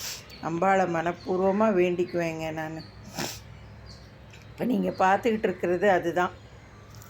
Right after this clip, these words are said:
எப்படி இருக்கு பாருங்க, சூப்பரா ஜம்முன்னு.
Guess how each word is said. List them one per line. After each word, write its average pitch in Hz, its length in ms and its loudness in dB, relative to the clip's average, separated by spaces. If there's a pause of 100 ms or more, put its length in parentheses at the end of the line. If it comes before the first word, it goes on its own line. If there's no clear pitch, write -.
(120)
எப்படி 190 300 0
இருக்கு 190 260 0
பாருங்க, 170 380 2 (120)
சூப்பரா 170 580 2 (120)
ஜம்முன்னு. 170 840 -4